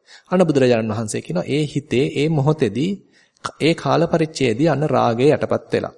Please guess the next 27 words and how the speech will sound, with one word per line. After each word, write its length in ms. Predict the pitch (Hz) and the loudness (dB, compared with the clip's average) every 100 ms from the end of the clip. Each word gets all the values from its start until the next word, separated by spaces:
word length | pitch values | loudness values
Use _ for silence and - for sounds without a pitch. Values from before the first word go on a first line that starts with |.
| _ _ _ _ _ - | _ _ _ _ _ -6
ඒ 80 | 139 | -4
නිසා 320 | 135 165 151 131 | 0 4 6 4
බුදුරජාණන් 440 | 117 143 180 165 | 2 4 6 6
වහන්සේ 260 | 143 131 110 | 2 0 -2
කියනවා 460 | - 160 95 123 214 - - - - | 2 2 2 -2 -4 -8 -20 -20 -6
අන්න 120 | 131 | -2
සමත 320 | 131 123 160 190 | 0 0 2 4
භාවනාව 520 | 151 143 139 135 123 | 2 2 2 2 2
හරහා 400 | 104 120 120 147 | 0 -4 -4 -6
හිත 220 | 135 147 139 | -4 -2 0
වැඩෙනවා. 540 | 113 113 120 104 87 - _ _ _ _ - _ | 2 2 2 0 -4 -12 _ _ _ _ -20 _
හිතේ 260 | 143 175 170 | 0 2 4
තියෙන 320 | 165 160 160 156 123 107 - _ _ _ _ _ | 4 4 4 4 2 -2 -10 _ _ _ _ _
ඒ 120 | - 139 | 0 2
පංච 280 | 135 147 165 | 2 0 2
නීවරණ 420 | 160 160 156 156 | 2 4 4 2
ධර්මයන් 440 | 151 147 151 143 | 0 2 2 2
යටපත් 400 | 117 101 - 180 180 | 0 -4 -2 -2 0
වෙලා 320 | 120 90 104 165 - _ _ _ _ _ | -4 -2 -2 -4 -10 _ _ _ _ _
කාය, 240 | 131 120 139 - | 0 2 0 -2
මේ 140 | 117 101 | -14 -8
කාමච්ඡන්දේ 720 | 135 139 165 - 160 156 151 | 0 2 0 0 0 2 2
විශේෂයෙන්ම 520 | 123 156 156 156 147 | 2 -2 0 0 0
අයින් 300 | 127 107 139 | -2 -2 -2
වෙලා 340 | 180 120 98 147 - _ _ _ _ | 0 0 -2 -6 -10 _ _ _ _
යටපත් 420 | 110 107 - - | -8 -2 0 0
වෙලා 300 | - 95 98 | 0 -2 -2